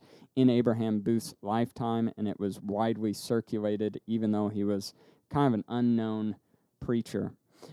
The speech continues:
But at first, he didn't publish it. It was just a series. It was after a man had read an unpublished copy of it that was distributed privately that it got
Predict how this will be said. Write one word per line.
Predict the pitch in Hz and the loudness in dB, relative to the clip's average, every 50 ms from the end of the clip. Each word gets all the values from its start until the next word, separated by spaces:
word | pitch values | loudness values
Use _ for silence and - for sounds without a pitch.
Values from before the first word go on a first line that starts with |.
| - - - - | -20 -20 -18 -4
But | 113 107 123 117 110 - _ - | 2 4 6 6 4 2 _ 0
at | 135 127 - | 0 0 2
first, | - - 165 170 143 - - | 6 10 12 12 12 10 8
he | 156 139 | 2 4
didn't | 120 127 123 113 - - | 6 6 6 6 4 4
publish | 127 123 117 107 98 - - | 2 2 4 4 2 0 0
it. | 92 82 76 | -2 0 0
It | 101 | 0
was | 101 104 98 - | 0 0 -2 0
just | - 107 98 - - - | -2 -2 -2 -2 -4 -8
a | 92 | -6
series. | - - - 123 113 110 104 101 98 95 - - | -6 -2 0 2 2 4 4 2 2 0 -4 -4
It | - 113 | -4 -2
was | 98 101 101 - | -2 -2 -2 -2
after | - 107 113 110 - - 117 107 101 101 95 - - _ _ - | -2 -2 -2 -2 -2 -2 -2 0 0 0 -2 -4 -8 _ _ -4
a | 107 107 104 101 101 | -2 0 0 2 2
man | 101 104 107 110 110 107 107 | 2 2 2 2 2 2 0
had | 107 98 95 92 | 0 -4 -4 -2
read | 98 101 110 113 110 110 104 98 113 - _ - | 0 2 2 2 2 2 0 -2 -6 -10 _ -6
an | 98 98 92 92 95 98 - _ | -4 -2 -2 0 -2 -2 -2 _
unpublished | - 143 156 165 147 127 127 110 104 101 104 101 - - - | 6 8 8 8 8 6 4 2 0 0 -2 -4 -6 -10 -16
copy | - - - 127 127 - - 120 104 98 | -8 -2 0 0 0 0 0 -2 -2 0
of | 92 92 92 | -2 -2 -4
it | 95 95 - - - - _ - | -4 -6 -6 -8 -12 -20 _ -4
that | 113 113 - - | -2 -2 0 0
was | 107 101 - | -2 -4 -4
distributed | - - 104 - - 120 113 107 110 98 101 98 95 | -6 -8 -8 -2 2 2 2 2 2 0 0 -2 -2
privately | - - 113 113 113 113 104 104 - - 90 101 101 98 | -2 -2 0 0 2 2 0 -2 -4 -4 -6 -4 -2 -2
that | 92 98 98 98 | -2 -2 -4 -4
it | - - - | -4 -6 -6
got | 113 107 - | -6 -6 -6